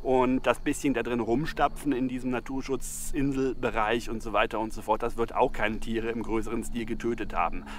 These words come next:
Allenfalls mussten sie ein bisschen ausweichen, das mit Sicherheit, äh, sind hinterher wieder zurückgekommen, und jetzt kann man sich auch trefflich streiten, inwiefern ist es bei einem Tier, dessen natürliches Verhalten Flucht ist, schlimm,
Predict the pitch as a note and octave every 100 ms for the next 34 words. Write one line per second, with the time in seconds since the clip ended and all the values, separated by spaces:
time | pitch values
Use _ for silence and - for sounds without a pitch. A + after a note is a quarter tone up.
0 | - C3+ D#3 D#3+ C#3+ C#3+ C#3 C3+ C#3 A#2+
1 | A2+ A2 A2 G2 C3 E3+ E3+ E3+ E3 D#3
2 | A2 - A2 - B2 F#3 F3 F#3 B3+ -
3 | - - - - B2+ B2+ B2 A2+ C3 C#3+
4 | C#3 A2+ A#2+ A#2 A#2 - A2+ C#3 F3 D3+
5 | D#3+ D#3+ F3+ - - - C3+ - D#3+ E3
6 | D3 D3 B2+ C3+ D3 E3+ D#3+ - C#3+ F3
7 | - C3+ C3 C#3+ F3 F3+ E3+ E3 E3 -
8 | - - A#2 C#3+ C#3+ B2+ - F3+ G3+ -
9 | B2 C#3+ - D#3 D3+ - D#3+ F3 C#3 -
10 | C3+ B2 D#3 D#3+ C#3+ C#3 D#3 - - E3
11 | D3 - - - - - D3 E3 G#3 B3